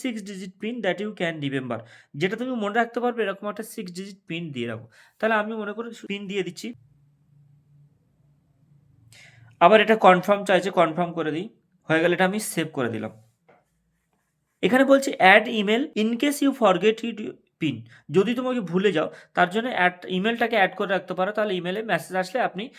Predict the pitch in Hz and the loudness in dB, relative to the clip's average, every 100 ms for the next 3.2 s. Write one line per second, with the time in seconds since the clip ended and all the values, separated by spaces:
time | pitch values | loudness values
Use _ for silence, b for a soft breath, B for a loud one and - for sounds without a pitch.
0 | B - 180 208 233 240 240 185 180 220 | B -10 -6 -4 -4 0 0 0 -2 -2
1 | 226 143 135 139 123 113 113 b b - | -2 -2 -6 -4 -4 -4 -10 b b -4
2 | 254 247 311 262 226 220 190 214 196 175 | -2 0 -2 -2 -6 -8 -6 -4 -4 -2
3 | 185 | -4